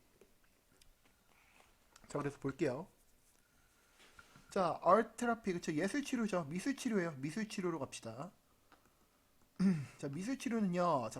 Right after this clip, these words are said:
provide A with B, 그쵸? A에게 B를 제공하다. 자, 요거 구문 하나 알아둘게요.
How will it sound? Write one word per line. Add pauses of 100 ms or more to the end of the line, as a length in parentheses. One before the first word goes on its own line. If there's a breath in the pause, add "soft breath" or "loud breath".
provide (180)
A (180)
with
B, (180)
그쵸? (120)
A에게
B를
제공하다. (400 soft breath)
자,
요거
구문
하나
알아둘게요.